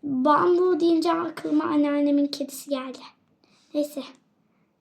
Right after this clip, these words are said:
Ee, burada bir tane şeyimiz var. Bambumuz ve gerçekten de bu minişin burnunun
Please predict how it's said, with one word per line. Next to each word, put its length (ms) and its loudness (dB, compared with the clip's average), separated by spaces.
Ee, 520 0
burada 880 4
bir 40 -20
tane 760 2
şeyimiz 580 0
var. 460 2
Bambumuz 760 0
ve 140 0
gerçekten 600 0
de 280 2
bu 160 6
minişin 840 4
burnunun 760 2